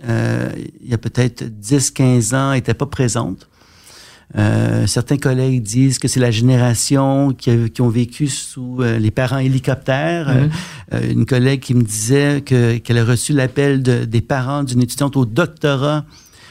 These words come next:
Speaker 1: euh, pour se plaindre de la note euh, qui avait été donné à
Speaker 2: À l'enfant, enfin,
Speaker 1: à,
Speaker 2: pas
Speaker 1: à
Speaker 2: l'enfant, à l'élève.
Speaker 1: <laughs> Ben,
Speaker 2: L'étudiant.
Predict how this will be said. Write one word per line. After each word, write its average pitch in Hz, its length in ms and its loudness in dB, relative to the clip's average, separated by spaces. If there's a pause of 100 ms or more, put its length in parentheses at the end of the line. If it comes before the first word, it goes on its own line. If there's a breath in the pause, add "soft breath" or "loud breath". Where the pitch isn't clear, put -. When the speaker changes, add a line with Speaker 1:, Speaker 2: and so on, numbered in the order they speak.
(240 loud breath)
Speaker 1:
euh, 113 320 4 (200)
pour 127 540 2
se - 140 0
plaindre 131 560 0
de 120 100 0
la 117 160 2
note 156 540 0 (500 soft breath)
euh, 117 340 -12 (120)
qui 127 100 0
avait 113 120 4
été 123 140 0
donné 131 520 4
à 123 140 2
Speaker 2:
À 147 80 2
l'enfant, 127 340 -4
enfin, 135 140 0
Speaker 1:
à, - 40 -4
Speaker 2:
pas 117 120 0
Speaker 1:
à 113 80 2
Speaker 2:
l'enfant, 110 220 -2
à 151 80 0
l'élève. 120 340 2
Speaker 1:
<laughs> - 480 -2
Ben, 156 200 0
Speaker 2:
L'étudiant. 127 420 2